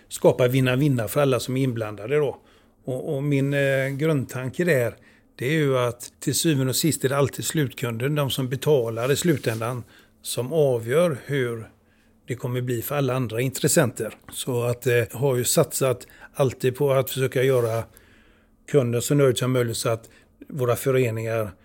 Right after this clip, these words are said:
har lätt att sälja, vilket gör att vi får stora order och vi, våran tur, kan lägga stora order till fabriken.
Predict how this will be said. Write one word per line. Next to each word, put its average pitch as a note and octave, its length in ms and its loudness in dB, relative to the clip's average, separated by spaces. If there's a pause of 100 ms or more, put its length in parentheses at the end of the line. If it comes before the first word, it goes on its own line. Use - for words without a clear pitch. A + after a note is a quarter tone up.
(200)
har B2 120 -2
lätt C3 280 0
att A2 100 -2
sälja, A#2+ 580 0 (300)
vilket A#2 340 -8
gör A#2+ 160 0
att G#2+ 140 -6
vi A#2+ 140 -6
får A2+ 140 -10
stora A#2 360 -2
order A2 300 -4
och - 420 -16 (100)
vi, B2 460 -4
våran C3 380 0
tur, A#2+ 260 2
kan A#2+ 260 -4
lägga B2+ 240 2
stora B2 340 0
order A2+ 200 -2
till A2 140 -8
fabriken. B2+ 600 -4